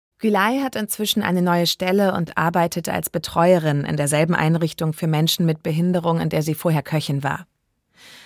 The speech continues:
Wieder eine Arbeit, in der sie sehr viel gibt, zuhört, hilft. Die Ohnmachtsanfälle kommen jetzt immer häufiger vor,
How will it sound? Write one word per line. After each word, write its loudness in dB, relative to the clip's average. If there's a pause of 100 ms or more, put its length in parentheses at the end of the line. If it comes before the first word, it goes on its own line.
(260)
Wieder 2
eine 2
Arbeit, 0
in -2
der 2
sie 0
sehr -2
viel -4
gibt, 0
zuhört, 0
hilft. -4 (1300)
Die -8
Ohnmachtsanfälle 2
kommen 0
jetzt -2
immer 0
häufiger -2
vor, -8